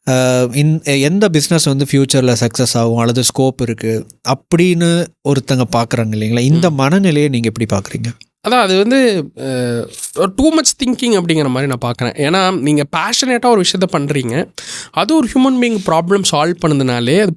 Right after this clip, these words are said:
Speaker 2: போதுமானது. அது, ஏன்னா, நீங்க பேஷனேட்டா இருக்கீங்க இல்லையா, அதுவே உங்களை இவால்வ் பண்ண வச்சிரும். See, ஆப்பிள் கண்டுபிடிச்சு, ஆப்பிள் ஸ்டீவ் ஜாப்ஸ் வந்து ஃபியூச்சரிஸ்டிக்காக ஒண்ணு பண்ணணும்னு யோசிக்கல. Like, he is passionate about interfaces, he is very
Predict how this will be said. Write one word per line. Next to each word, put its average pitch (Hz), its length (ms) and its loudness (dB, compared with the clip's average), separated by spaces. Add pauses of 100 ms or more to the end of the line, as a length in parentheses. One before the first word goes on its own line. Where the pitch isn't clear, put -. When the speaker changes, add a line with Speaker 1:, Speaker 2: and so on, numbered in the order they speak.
Speaker 2:
போதுமானது. 220 560 0 (140)
அது, 151 380 0 (400)
ஏன்னா, 247 60 2
நீங்க 233 320 0
பேஷனேட்டா 254 260 -2
இருக்கீங்க 180 360 0
இல்லையா, 120 380 -2
அதுவே 196 260 2
உங்களை 226 280 4
இவால்வ் 214 220 4
பண்ண 165 180 -4
வச்சிரும். - 300 -12 (880)
See, 170 140 2
ஆப்பிள் 226 680 -2
கண்டுபிடிச்சு, 196 600 -4
ஆப்பிள் 226 460 0
ஸ்டீவ் 240 360 0
ஜாப்ஸ் 226 240 0
வந்து 208 280 0
ஃபியூச்சரிஸ்டிக்காக 254 440 2
ஒண்ணு 208 200 2
பண்ணணும்னு 151 340 0
யோசிக்கல. - 320 -2 (400)
Like, 160 160 -8
he 190 80 -2
is 190 180 -2
passionate 240 440 0 (100)
about 185 180 0
interfaces, 156 840 0 (460)
he 165 60 0
is 156 80 0
very 175 140 2